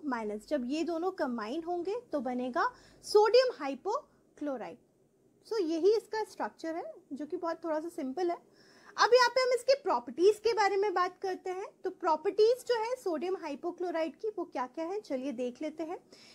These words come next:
यहाँ पे सोडियम हाइपोक्लोराइड का जो मॉलिक्यूलर फॉर्मूला है वो है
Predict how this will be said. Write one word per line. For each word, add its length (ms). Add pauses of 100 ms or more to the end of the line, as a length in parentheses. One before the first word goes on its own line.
(120)
यहाँ 220
पे 140
सोडियम 500
हाइपोक्लोराइड 800
का 300
जो 440
मॉलिक्यूलर 500
फॉर्मूला 360
है 180
वो 180
है 200